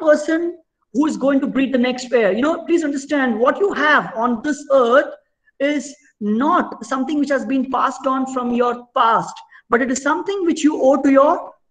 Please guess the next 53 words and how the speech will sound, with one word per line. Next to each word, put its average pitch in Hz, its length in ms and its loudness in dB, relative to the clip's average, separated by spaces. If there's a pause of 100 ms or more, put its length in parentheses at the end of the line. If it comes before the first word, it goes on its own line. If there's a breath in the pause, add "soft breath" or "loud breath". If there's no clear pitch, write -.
(140)
future. 262 640 2 (300 soft breath)
Because, 320 240 0
you 285 60 0
know, 359 220 4
I'm 269 160 2
sure 320 160 -4
you, 285 100 4
most 277 240 2
of 320 120 -6
you 311 100 2
are 254 80 2
very 247 200 2
savvy 269 440 0
with 240 180 -4
digital 247 460 -4
world, 254 260 6 (100)
Facebook. 247 400 0 (320)
Trust 285 260 0
me, 339 120 -2
tomorrow, 302 340 0
if 302 200 0
you 285 100 2
have 285 200 2
a 285 180 2
Face 277 260 -4 (380)
app 254 160 -2 (160)
challenge, 269 480 2 (420 loud breath)
this 208 180 -4
is 240 120 -6
not 226 300 0
a 202 160 -2
good 262 260 -2
thing 262 160 2
that 247 180 0
we 233 100 -6
can 240 180 -2
see. 233 280 -8
We 294 100 2
have 453 100 2
only 392 220 6
one 220 480 0
planet, 330 380 2 (600)
and, 233 360 -2
uh, - 220 -2
who 349 320 4
better 254 280 2
to 302 140 -4
take 285 280 -4
care 269 180 4
of 269 160 0
this 277 140 -4
one 233 340 0
planet 262 380 -2